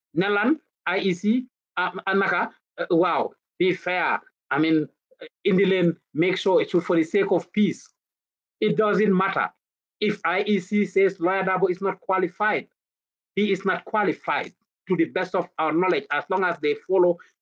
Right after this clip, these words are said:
due diligence in doing what I said. They are the ones that are election act. I mean, uh, uh, they are the ones responsible.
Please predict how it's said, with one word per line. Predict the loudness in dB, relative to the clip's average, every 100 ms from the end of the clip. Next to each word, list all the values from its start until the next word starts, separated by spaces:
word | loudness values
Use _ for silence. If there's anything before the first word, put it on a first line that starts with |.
| -2
due | 0
diligence | 2 0 0 0 -2 -2
in | -6 -4
doing | 2 2 2
what | 0
I | -2
said. | -2 -4 -4 -6 _ _ _ _
They | -6
are | 0
the | 0
ones | 0 -2
that | -4 -6
are | -2 -4 -4 _ _ _ _ -4
election | -4 -2 -4 -4
act. | -4 -6 -8 -20 _ _ _ -6
I | 0
mean, | 0 -2 -8 _ _ -20
uh, | -14
uh, | -14 -6
they | -4
are | -2
the | 0
ones | 0 -2
responsible. | -8 -8 -6 -6 -10